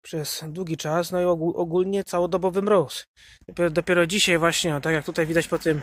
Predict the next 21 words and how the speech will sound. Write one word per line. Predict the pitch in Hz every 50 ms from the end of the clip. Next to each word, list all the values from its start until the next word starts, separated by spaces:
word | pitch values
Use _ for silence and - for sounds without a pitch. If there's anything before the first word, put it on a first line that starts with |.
| - - - - - - - - - - - - - - - -
e, | - 156 156 156 151 151 156 147 147 156 156 - - - 160 160
wilczym | 156 160 180 180 - - 185 180 180
le-, | 180 - 180 175 165
wilczym | 160 180 190 - - 185
leczu | 180 185 185 - 185
błękitnawym, | 160 180 170 - 185 - 180 185 180 165 175 170 165 156 151 147 - - - -
e, | 151 151 151 147 147
w | 151
Uelfini, | 175 185 180 165 - - 175 170 175 180 196 214 208 - _ _ _ _ _ _ _ _ _ _ _ _ _ _ _ _ _ _ - - - _ _ _ _
cały | - - 220 233 226 220
tydzień | 202 - 220 202 208 214 208 202 202 190 175 - - _ _ _ _ _ _ _ _ _ _ -
obecny | 160 156 180 190 185 - - 190 185 175
i | -
połowa, | - 180 190 190 185 170 180 170 170 165 180 180 170
e, | 160
z, | 147
z | 147 156 156 156 175 170 170 165 156
zeszłego | - 190 - - 175 180 180 180 190 180
to | - - 165
był | 156 165 160
całkowicie | - - 165 - 170 160 165 156 - 170 160 156 147